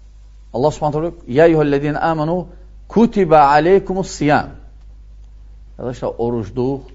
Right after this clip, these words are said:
cünnə, Peyğəmbər sallallahu əleyhi və səlləm vəsf eləyir orucluğu ki, bir hasardır.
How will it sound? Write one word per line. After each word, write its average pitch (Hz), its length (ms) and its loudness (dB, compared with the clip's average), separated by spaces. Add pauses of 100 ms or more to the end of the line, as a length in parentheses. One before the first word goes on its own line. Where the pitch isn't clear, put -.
(400)
cünnə, 151 420 -2 (220)
Peyğəmbər 110 400 -2
sallallahu 120 460 0
əleyhi 113 140 -6
və 143 60 -8
səlləm 120 240 -4 (840)
vəsf 151 340 0
eləyir 139 200 0
orucluğu 127 440 -4
ki, 165 200 -4 (500)
bir 143 100 0
hasardır. 143 600 0